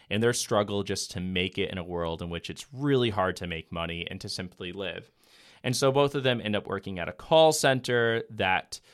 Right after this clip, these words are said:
uh, ends up trying to unionize. However, Cassius Green discovers that he has an incredible white voice, which enables him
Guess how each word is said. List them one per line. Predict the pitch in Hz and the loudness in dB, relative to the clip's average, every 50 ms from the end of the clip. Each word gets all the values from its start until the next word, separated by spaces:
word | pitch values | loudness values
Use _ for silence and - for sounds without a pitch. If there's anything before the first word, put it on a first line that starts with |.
| _ _ _ _ - | _ _ _ _ -2
uh, | - 87 85 - - | 0 0 2 2 0
ends | 120 107 117 | 0 0 -2
up | 107 | -2
trying | - - 120 104 101 98 | -2 0 0 0 0 0
to | 101 101 | -2 -4
unionize. | 101 117 156 190 208 202 180 139 120 110 104 101 98 101 98 - | -2 0 2 4 4 4 4 4 2 2 2 2 2 0 -2 0
However, | - 127 127 127 123 127 123 | 2 4 6 6 6 4 0
Cassius | 120 - - - 151 185 214 - 240 233 226 - | -2 -4 -4 -2 0 0 0 0 0 0 -2 -4
Green | - - 135 143 175 190 170 143 120 110 | -6 -4 -4 -2 -2 0 0 0 0 0
discovers | 110 107 - - 120 120 123 131 127 120 123 | 0 -2 0 0 0 2 2 2 0 0 0
that | 117 101 - | -2 -2 -2
he | - - 135 131 123 | -4 -4 -4 -2 -2
has | 113 - 120 117 113 110 107 104 101 - - _ _ _ - | 0 2 4 6 6 6 4 2 0 -4 -6 _ _ _ -4
an | 107 113 | -2 -2
incredible | 117 110 - - 135 135 131 117 123 117 107 104 | -2 -2 0 2 2 4 4 2 2 0 0 2
white | 107 117 160 202 - - | 2 2 2 2 0 -4
voice, | - - - - - - - - - - | -10 -10 -10 -8 -10 -10 -12 -12 -10 -4
which | 110 107 104 - 120 | -2 -2 -2 -2 -2
enables | 113 107 110 117 127 127 135 123 117 - | -2 -2 -2 -2 -2 -2 -4 -4 -6 -6
him | - 101 92 87 82 95 | -6 -6 -6 -4 -6 -8